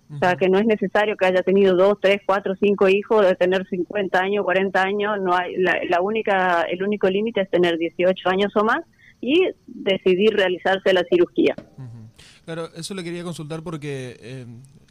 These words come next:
Speaker 2: tengo entendido, le-, leí que hay casos,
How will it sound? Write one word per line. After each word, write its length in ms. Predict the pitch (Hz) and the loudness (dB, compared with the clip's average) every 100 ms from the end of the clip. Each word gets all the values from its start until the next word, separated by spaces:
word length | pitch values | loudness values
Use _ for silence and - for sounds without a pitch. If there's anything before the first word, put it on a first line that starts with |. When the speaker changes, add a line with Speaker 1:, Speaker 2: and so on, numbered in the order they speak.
| _ - - - - | _ -20 -20 -20 -18
Speaker 2:
tengo 240 | 139 143 | -14 -10
entendido, 680 | 147 135 135 160 151 127 123 | -10 -10 -10 -8 -8 -8 -12
le-, 160 | 123 - | -14 -14
leí 320 | 131 135 139 - | -14 -12 -14 -14
que 120 | 139 | -12
hay 120 | 139 | -12
casos, 500 | 139 143 151 160 - | -10 -10 -10 -12 -14